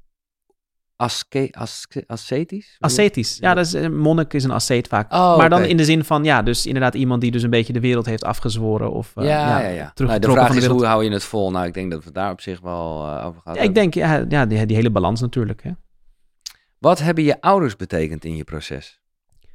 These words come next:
Speaker 2: Ontzettend veel. Ehm, eh, en helemaal, eh, mijn moeder, eh,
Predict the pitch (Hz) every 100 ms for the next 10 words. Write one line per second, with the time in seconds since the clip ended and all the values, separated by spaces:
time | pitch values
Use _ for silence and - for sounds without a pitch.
0 | - _ _ _ _ _ _ 147 - 113
1 | 113 - - - - _ _ _ _ _
2 | _ 190 107 104 104 107 - _ _ _
3 | _ _ _ _ _ _ _ _ 110 110
4 | 123 123 123 131 123 127 127 127 117 107
5 | 101 107 120 156 220 294 - _ - _
6 | 113